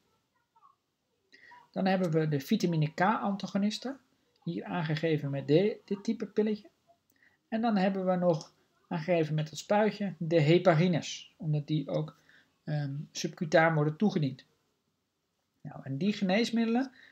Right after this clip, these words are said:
die grijpen aan op verschillende stollingsfactoren. En, eh,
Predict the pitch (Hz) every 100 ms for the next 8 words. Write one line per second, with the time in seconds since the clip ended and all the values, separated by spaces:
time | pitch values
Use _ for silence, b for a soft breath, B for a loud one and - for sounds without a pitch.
0 | B - 185 - 175 165 - 180 208 -
1 | 160 - 262 240 208 - 180 151 131 -
2 | - - - 143 - _ b b b b
3 | _ _ _ 160 156 156 _ - 147